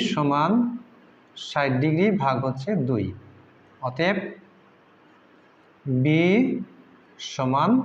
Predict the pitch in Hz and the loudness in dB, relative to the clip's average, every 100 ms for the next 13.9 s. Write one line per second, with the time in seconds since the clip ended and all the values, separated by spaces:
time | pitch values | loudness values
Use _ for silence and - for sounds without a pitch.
0 | - - - - _ _ _ _ 147 131 | -2 -14 -20 -20 _ _ _ _ -2 0
1 | 123 120 107 104 - - - _ _ _ | -2 -4 -8 -10 -14 -20 -20 _ _ _
2 | _ _ _ _ - 151 175 185 190 190 | _ _ _ _ 0 2 4 4 4 2
3 | 196 175 175 185 185 190 185 196 196 208 | 2 2 4 4 2 0 0 0 0 0
4 | 226 254 - 170 175 175 175 180 185 160 | 0 0 0 2 2 2 2 4 4 4
5 | 175 190 196 202 220 277 294 - - - | 4 4 2 2 2 2 0 -6 -20 -20
6 | - 151 147 147 175 180 175 196 196 240 | -4 0 2 4 4 4 4 2 2 4
7 | 302 269 196 170 135 120 113 101 - - | 2 2 2 2 2 0 -2 -6 -8 -20
8 | - - - 147 175 185 190 208 214 214 | -20 -20 -8 0 2 4 4 2 2 2
9 | 190 185 196 196 196 196 214 220 269 - | 0 0 0 4 4 2 2 2 2 -4
10 | - - - 175 185 214 190 185 190 156 | -14 -20 -4 0 4 4 4 4 4 4
11 | 175 185 277 277 - 143 156 160 156 147 | 4 4 2 0 -2 0 2 2 2 0
12 | 123 113 98 - - - - - - - | -2 -8 -10 -18 -20 -20 -20 -20 -20 -20
13 | - - _ _ _ _ - 226 226 | -20 -20 _ _ _ _ -2 2 4